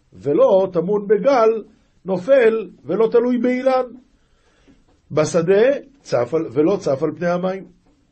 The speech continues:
נמצא סמוך לספר. הספר זה גבול עם הגויים. אז הדין הוא או, או,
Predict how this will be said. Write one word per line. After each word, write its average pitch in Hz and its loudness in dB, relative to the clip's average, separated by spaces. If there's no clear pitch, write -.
נמצא 170 -4
סמוך 175 -4
לספר. 117 -8
הספר 170 -2
זה 135 -2
גבול 156 -2
עם 143 -6
הגויים. 123 -8
אז 175 0
הדין 180 -2
הוא 175 -2
או, 170 0
או, 127 -6